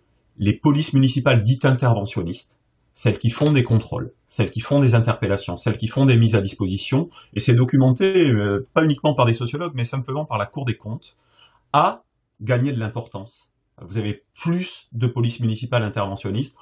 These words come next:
aujourd'hui qu'il y a dix ans. Si on regarde les armes à feu, deux mille quatorze, vous avez trente-sept pour cent, euh, des policiers municipaux qui sont dotés d'armes. Euh, aujourd'hui, c'est, euh, aux alentours de, de soixante pour cent.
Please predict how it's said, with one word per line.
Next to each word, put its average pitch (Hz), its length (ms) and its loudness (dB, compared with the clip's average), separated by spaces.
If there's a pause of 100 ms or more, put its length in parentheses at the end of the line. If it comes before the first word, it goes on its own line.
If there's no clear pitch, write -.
(200)
aujourd'hui 113 440 2
qu'il 104 180 -8
y 101 60 -2
a 92 60 -2
dix 87 200 -8
ans. - 80 -16 (760)
Si - 180 0
on 139 80 6
regarde 160 420 4 (280)
les 107 240 4
armes 120 200 4
à 117 60 0
feu, - 220 -14 (560)
deux 98 160 0
mille 147 160 2
quatorze, 147 420 0
vous 127 80 -2
avez 117 140 2
trente-sept 135 420 -6
pour 127 140 -10
cent, 147 400 -6 (100)
euh, 95 640 -2
des 98 160 -2
policiers 113 400 -4
municipaux 101 440 -6
qui 104 120 -12
sont 101 160 -4
dotés 98 220 -8
d'armes. 85 220 -8 (600)
Euh, 95 300 0
aujourd'hui, 127 600 4 (160)
c'est, 131 420 6
euh, 98 140 2
aux 104 360 0
alentours 120 520 2
de, 98 200 -2
de 98 120 -8
soixante 113 320 -4
pour - 140 -8
cent. - 160 -8